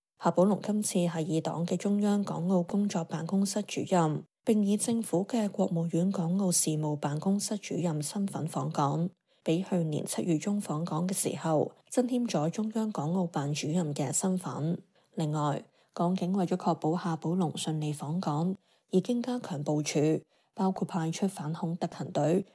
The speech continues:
連同裝甲車劍齒虎，喺唔同地點不定時進行高姿態反恐巡邏，強調會隨時候命。自由亞洲電台記者董書月報道。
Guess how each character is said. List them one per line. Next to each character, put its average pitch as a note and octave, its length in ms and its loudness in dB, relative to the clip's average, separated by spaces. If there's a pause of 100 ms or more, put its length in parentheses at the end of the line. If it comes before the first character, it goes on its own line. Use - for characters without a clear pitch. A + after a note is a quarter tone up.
(180)
連 E3 160 2
同 D#3 220 -4
裝 G#3+ 260 0
甲 F#3 140 -2
車 G3+ 360 -2
劍 D#3+ 280 -4
齒 E3+ 260 0
虎， D#3 300 2 (340)
喺 F3+ 120 2 (100)
唔 C#3+ 80 -2
同 C#3+ 240 -4
地 D3+ 220 -2
點 D3+ 300 2
不 A#3+ 180 -2
定 F#3 200 0
時 - 300 0
進 F#3 260 0
行 E3 200 -4
高 G#3+ 200 0
姿 A#3 200 -2
態 F3 260 -2
反 D3+ 220 -6
恐 F#3 200 2
巡 C#3 260 -6
邏， D3 260 -2 (360)
強 D#3 280 0
調 D#3+ 340 2
會 F3+ 120 4
隨 - 320 -4
時 D3 220 -4
候 D3 220 -2
命。 D3 360 -2 (560)
自 - 180 0
由 D#3 140 2 (120)
亞 E3 120 0
洲 F#3+ 160 0
電 D#3+ 180 -2
台 D3 200 -6
記 D#3+ 180 -2
者 G3 220 -4
董 D3 240 -4
書 F#3+ 160 -2
月 F3+ 160 2
報 C#3+ 200 -2
道。 - 300 -6